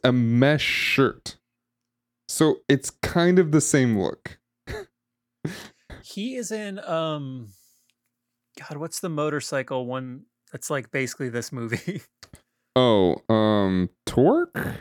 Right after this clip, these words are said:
Speaker 2: Torque?
Speaker 1: called Torque?
Speaker 2: Yes, he, he's the main villain in Torque.
Speaker 1: I didn't
Speaker 2: And
Speaker 1: know. Wait, what? How am I,
Speaker 2: his
Speaker 1: how am I
Speaker 2: out-
Speaker 1: hearing the, this for the first time?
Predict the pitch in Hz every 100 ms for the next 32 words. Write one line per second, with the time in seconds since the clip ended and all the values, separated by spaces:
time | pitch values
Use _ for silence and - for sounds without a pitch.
0 | - 147 190 180 170 185 254 - - 240
1 | - _ _ _ - 208 269 240 254 185
2 | 156 185 175 123 170 165 131 117 - 185
3 | 135 - - _ _ _ _ - 160 165
4 | 170 185 165 - 160 190 147 156 214 339
5 | - - _ - 247 285 254 202 175 220
6 | 214 196 220 202 170 139 120 220 - -
7 | 107 - 98 - - - 110